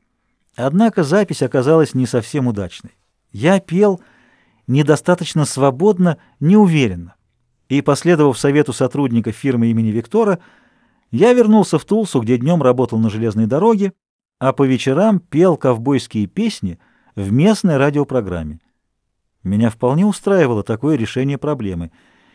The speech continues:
Я не терял свой надёжный тыл, и у меня не было причин для беспокойства.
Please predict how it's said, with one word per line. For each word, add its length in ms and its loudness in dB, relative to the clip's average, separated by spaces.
Я 280 0
не 140 0
терял 340 2
свой 240 -2
надёжный 480 0
тыл, 360 -2
и 120 2
у 60 2
меня 260 2
не 200 4
было 220 2
причин 500 -2
для 160 -2
беспокойства. 800 -8